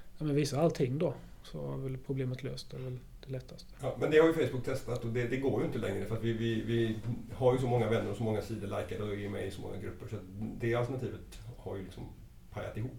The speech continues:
Speaker 1: Ja, och då är det ju tillbaka till vad, det är ju
Speaker 2: Mm.
Speaker 1: vi användare som har ju skapat den situationen vi
Speaker 2: Mm.
Speaker 1: befinner oss i.
Speaker 2: Mm.
Speaker 1: Eh, jag har inte så många vänner på Facebook och det,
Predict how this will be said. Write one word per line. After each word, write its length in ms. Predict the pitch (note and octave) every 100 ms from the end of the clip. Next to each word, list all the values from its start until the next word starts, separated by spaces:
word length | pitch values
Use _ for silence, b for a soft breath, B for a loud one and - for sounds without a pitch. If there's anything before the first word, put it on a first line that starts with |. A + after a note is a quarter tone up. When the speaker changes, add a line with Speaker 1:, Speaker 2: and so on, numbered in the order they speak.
| - - - -
Speaker 1:
Ja, 100 | D3
och 160 | C#3+
då 140 | C#3 D3
är 80 |
det 60 | C#3
ju 60 | C3+
tillbaka 360 | C#3+ C#3 C3
till 160 | C3 C3
vad, 300 | C3+ C3+ C3
det 60 | C3+
är 40 |
ju 80 | C3+
Speaker 2:
Mm. 120 | C#3
Speaker 1:
vi 140 | C#3 C#3
användare 540 | D3 B2+ B2 A#2 A#2+
som 200 | B2+ B2+
har 60 | B2
ju 60 |
skapat 400 | A#2 - C3 C3
den 100 | D3
situationen 420 | C3 C3 B2+ C#3 A#2+
vi 60 |
Speaker 2:
Mm. 120 | A2
Speaker 1:
befinner 320 | B2 C3 A#2 A#2+
oss 120 | -
i. 80 | C3 -
Speaker 2:
Mm. 180 | A2 A#2 B B B B - - - - -
Speaker 1:
Eh, 460 | C3 B2 B2 A#2+ A#2+ D3+ D#3+ D3
jag 140 | B2+ B2+
har 60 |
inte 120 | C#3+ -
så 80 |
många 180 | C#3+ C3+
vänner 200 | C3 C3
på 80 | A#2
Facebook 580 | D3 B2 - A#2+ - -
och 80 | B2
det, 220 | B2